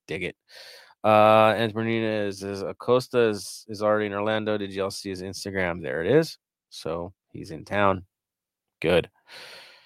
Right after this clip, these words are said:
Carlos C, "Acosta doesn't play the full ninety if he plays at all." He had a rough, rough, like, time here. I mean, is Azteca putting in crazy minutes? Costa Rica putting in crazy minutes.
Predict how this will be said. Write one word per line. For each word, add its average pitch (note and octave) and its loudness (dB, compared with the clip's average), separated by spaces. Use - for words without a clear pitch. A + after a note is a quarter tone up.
Carlos G#2+ 8
C, B2 2
"Acosta G#2 0
doesn't G2 2
play G2+ 0
the F#2+ -2
full G#2 -4
ninety F#2+ 0
if F#2+ -6
he F#2 -10
plays F#2+ -2
at F#2+ 0
all." F2+ 4
He D#3+ -2
had A3 4
a D3 8
rough, B2 6
rough, D3 6
like, A2 2
time D#3 0
here. F#2 -2
I F#2 -4
mean, G2 -6
is F#2 -8
Azteca B2 -2
putting A#2 -4
in A#2 -4
crazy A2 -2
minutes? G#2 -4
Costa G#2 -8
Rica B2+ -2
putting A2 -2
in G#2+ -2
crazy G2+ 0
minutes. G2 -4